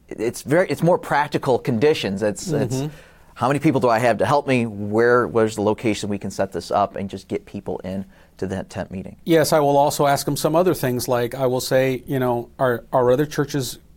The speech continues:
Speaker 2: going to be involved? Are you gonna invite churches? Will this work? Uh, do you have a building where we could just have the revival meeting in the building?" You know, so sometimes I will ask them, "Is this just for your church? Do you want outreach, or is it just, you know,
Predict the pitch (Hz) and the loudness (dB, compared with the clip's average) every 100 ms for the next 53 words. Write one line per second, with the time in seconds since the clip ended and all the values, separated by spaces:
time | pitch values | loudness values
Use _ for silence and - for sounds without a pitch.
0 | 143 131 131 120 131 123 123 139 135 123 | -4 -2 -2 -2 -4 -2 2 2 2 0
1 | 120 127 123 127 127 135 143 - 147 147 | -2 -2 -4 -2 -2 -2 -4 -4 -2 -2
2 | 151 151 - - - - 131 120 113 127 | -4 -6 -8 -12 -20 -10 -6 -4 -6 -2
3 | 135 143 143 - - - - 151 127 104 | 0 0 -4 -20 -20 -20 -6 0 0 2
4 | 139 170 190 156 143 226 208 123 123 143 | 4 4 6 4 6 6 4 0 0 2
5 | 147 147 139 - 151 131 131 131 139 131 | 2 0 -4 -2 -2 0 0 4 2 2
6 | 135 135 113 - 185 254 156 113 123 113 | -2 -2 -4 -4 0 2 0 0 0 0
7 | 117 127 135 143 127 - 160 190 156 135 | -2 -4 -2 -2 -4 -2 -2 0 -2 -2
8 | 135 123 135 165 - 123 120 147 - 139 | 0 0 0 0 -2 -6 -4 -6 -2 -2
9 | - - 147 120 110 - 156 202 - - | -2 -2 -2 0 -4 0 2 2 -2 -18
10 | - - - - - 131 131 139 147 - | -20 -20 -20 -20 -12 -4 0 2 2 0
11 | 151 151 196 180 190 - - 147 127 117 | 2 2 2 0 0 -8 -8 -2 0 0
12 | 127 131 135 - 143 131 120 117 | -2 0 -2 -2 -4 -2 -4 -6